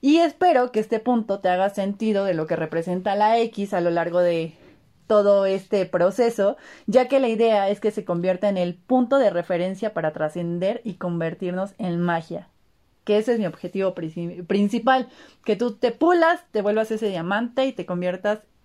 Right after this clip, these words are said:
en magia. Y lo más chido, la idea principal de este podcast, es que después de cada episodio semanal,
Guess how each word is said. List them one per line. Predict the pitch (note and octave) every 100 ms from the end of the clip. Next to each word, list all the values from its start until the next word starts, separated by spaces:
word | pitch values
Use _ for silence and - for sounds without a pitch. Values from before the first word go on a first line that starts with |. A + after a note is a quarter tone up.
| -
en | F#3
magia. | F3+ E3+ D#3+ D#3+ E3+ _ _ _ _ _ _ _
Y | B3+
lo | B3+ D4
más | F4+ F#4
chido, | - D4+ D4 C4 A#3
la | F#3
idea | G#3
principal | G#3 A#3+ G3+ F#3 G3
de | G#3
este | G#3+ E3
podcast, | G3+ G3 - F3 F3+
es | G#3+ G#3+
que | D4
después | F#3+ - G#3+
de | G#3+
cada | G#3 G#3
episodio | G#3 F3+ F#3+ G3 G#3
semanal, | A#3+ A#3+ B3 A#3 A3